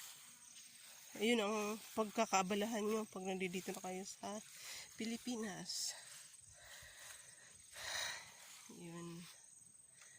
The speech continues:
So, ayan, ah, mga plantation ng, ano, sagi, magandang investment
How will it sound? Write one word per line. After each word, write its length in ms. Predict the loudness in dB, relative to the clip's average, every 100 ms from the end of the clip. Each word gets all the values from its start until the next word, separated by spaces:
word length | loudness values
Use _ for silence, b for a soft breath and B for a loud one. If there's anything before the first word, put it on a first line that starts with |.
| B B B -18 -18 -18 -14
So, 320 | -12 -10 -12 -12 -12 -14 B B -20 -18 -18 -18 -20 -20 -20 -20 -18 -18 -14 -14 -14 -14 -14 -16 -16 -16 -16 -16 -6
ayan, 240 | 0 2 2 -2 -8 -14 -14 -16 -16 -18 -10 -6
ah, 400 | -4 -2 -2 -2
mga 400 | -4 -4 -4 -2 -2 -4 -12 -18 -18 -18 -20 -18 -16 -16 -16 -18 -18 -4
plantation 720 | 0 0 2 2 2 0 0
ng, 320 | 0 -2 -4
ano, 320 | -4 -2 -2 -4
sagi, 560 | 0 0 0 -2 0
magandang 480 | 2 2 2 2 2
investment 480 | 0 -2 -4 -6